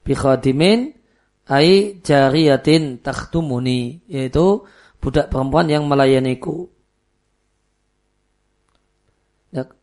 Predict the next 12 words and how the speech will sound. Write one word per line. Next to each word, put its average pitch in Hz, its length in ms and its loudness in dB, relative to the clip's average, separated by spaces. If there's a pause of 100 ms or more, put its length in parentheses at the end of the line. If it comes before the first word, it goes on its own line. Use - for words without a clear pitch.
(200)
kalau 160 160 0
itu 196 160 0
budak 190 320 2
perempuan, 190 400 0
kenapa 208 320 0
disebut 151 320 -2
khadim? 135 720 0
Di 131 80 -12
sini 147 160 -6
ada 127 160 -4
faedah 139 320 -4
lughawiyah. 131 720 -2